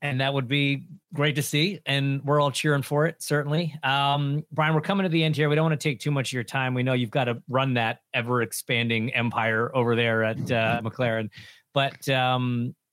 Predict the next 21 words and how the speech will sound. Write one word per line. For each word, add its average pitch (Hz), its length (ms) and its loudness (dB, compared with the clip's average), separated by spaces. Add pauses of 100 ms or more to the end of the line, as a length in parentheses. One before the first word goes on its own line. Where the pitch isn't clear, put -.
yeah, 139 140 0
we'll 120 160 0
have 139 140 0
to, 139 80 -4
we'll 151 100 2
have 160 140 0
to 135 80 2
have 120 120 -2
you 120 120 0
back 120 260 -2
on 107 160 -2
at 101 100 -8
some 110 140 -4
point 104 260 -4
'cause 107 60 -8
I 107 60 -4
still 127 180 -4
have 104 140 -2
many 107 180 -6
questions. 101 500 -6 (380)
But 151 220 2